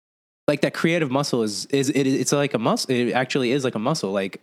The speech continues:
I don't have it anymore, I feel like. Like, I feel like I need to start pushing it, because you, you asked me, like, to contribute to this, and I can't, like, often.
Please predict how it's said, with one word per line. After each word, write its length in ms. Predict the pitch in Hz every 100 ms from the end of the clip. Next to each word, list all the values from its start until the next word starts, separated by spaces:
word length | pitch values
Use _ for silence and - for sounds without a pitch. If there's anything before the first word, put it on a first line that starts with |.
| -
I 220 | 117 127
don't 260 | 113 123 -
have 300 | - 165 127
it 100 | 104
anymore, 340 | 101 98 98
I 60 | 92
feel 180 | 113 98
like. 240 | 90 -
Like, 140 | 123
I 60 | 120
feel 140 | 160
like 120 | 139 117
I 60 |
need 220 | 117 131
to 120 | 117 95
start 360 | - - 127 -
pushing 260 | 151 143
it, 60 | 104
because 260 | 110 123 113
you, 180 | 151 156
you 200 | 147 151
asked 260 | 156 165
me, 160 | 139 120
like, 220 | 113 104 - _ -
to 80 |
contribute 640 | 139 113 - 151 117 107 - _ _
to 80 | 139
this, 220 | 117 104
and 140 | - 113
I 120 | 120
can't, 840 | - - - 151 160 - - - - _
like, 340 | 135 110 95 -
often. 500 | 123 202 - 101 90